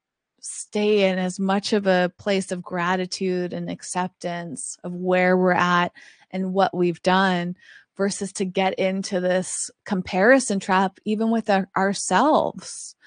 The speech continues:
It, it's a slippery slope. A few other things that are coming up in the chat.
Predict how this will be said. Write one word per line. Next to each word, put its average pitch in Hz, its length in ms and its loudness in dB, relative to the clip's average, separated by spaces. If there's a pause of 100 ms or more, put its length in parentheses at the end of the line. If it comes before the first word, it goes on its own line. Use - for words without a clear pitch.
(640)
It, 196 200 -8
it's 214 140 0
a 208 60 2
slippery 226 640 0
slope. 233 640 -2 (4000)
A 202 60 -8
few 226 280 0
other 196 240 4
things 185 340 -4
that 185 100 -6
are 180 120 -2
coming 180 360 -4
up 185 200 -8
in 180 140 -4
the 185 100 -4
chat. 185 520 -2